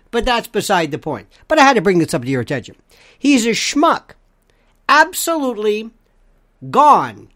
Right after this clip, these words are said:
gassed. Now, a couple of things. We're gonna talk about him and Charo, his wife.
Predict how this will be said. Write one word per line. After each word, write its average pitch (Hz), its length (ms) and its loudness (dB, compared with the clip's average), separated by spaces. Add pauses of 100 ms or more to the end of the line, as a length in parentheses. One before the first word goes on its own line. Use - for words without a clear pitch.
gassed. - 680 -4 (200)
Now, 220 160 0
a 220 40 -2
couple 320 240 -2
of 226 80 -2
things. 175 360 -4 (480)
We're 185 100 -6
gonna 202 120 -2
talk 214 160 -4
about 190 180 -4
him 262 400 -6 (180)
and 196 220 -4
Charo, 175 520 0
his 147 140 -6
wife. 156 480 -8